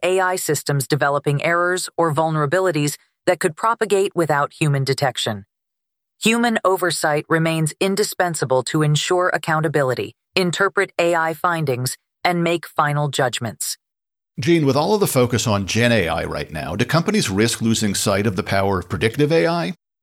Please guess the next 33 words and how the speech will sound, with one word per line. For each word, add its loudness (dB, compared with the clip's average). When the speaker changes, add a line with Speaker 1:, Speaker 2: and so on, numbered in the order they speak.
Speaker 2:
How 4
should 2
they 6
make 2
sure 0
they 2
are 0
thinking 0
about 0
A 0
I 0
holistically? -6
Speaker 1:
Paul, -2
businesses 2
must 0
ward 2
against 0
the 2
lure 2
of -2
focusing 0
solely 0
on 2
the 2
newer 2
A 2
I 0
capabilities -2
and 0
neglecting 0
the 2
proven 0
strengths -4